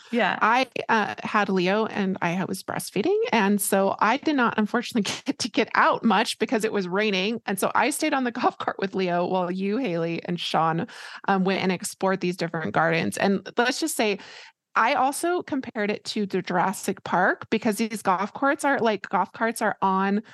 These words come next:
Speaker 2: like, a line basically where it, they'll stop working if you go out of bounds.
Speaker 1: Mm-hmm.
Speaker 2: And there's also this narration, like, this historical narration while you're driving, so they talk to you.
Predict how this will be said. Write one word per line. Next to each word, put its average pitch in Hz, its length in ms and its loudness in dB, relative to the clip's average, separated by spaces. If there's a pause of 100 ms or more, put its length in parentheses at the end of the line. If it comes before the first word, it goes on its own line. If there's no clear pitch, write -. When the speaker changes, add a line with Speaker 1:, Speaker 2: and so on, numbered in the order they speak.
(280)
Speaker 2:
like, 208 240 0
a 196 60 0
line 185 500 0
basically 254 640 -2
where 214 240 0
it, 202 160 0
they'll 214 140 0
stop - 360 -2
working 202 480 0
if 214 160 -2
you 196 120 0
go 185 340 0 (140)
out 190 140 2
of 185 100 -6
bounds. 226 580 -2 (280)
Speaker 1:
Mm-hmm. 247 120 2
Speaker 2:
And 214 180 2
there's 226 140 2
also 330 380 2
this 381 240 0
narration, 220 880 0
like, 294 160 -4
this 277 180 -2
historical 208 600 0
narration 190 680 0
while 220 120 2
you're 196 120 0
driving, 185 540 -2
so - 120 -4
they 185 140 -2
talk - 420 -6
to - 100 -4
you. 240 300 2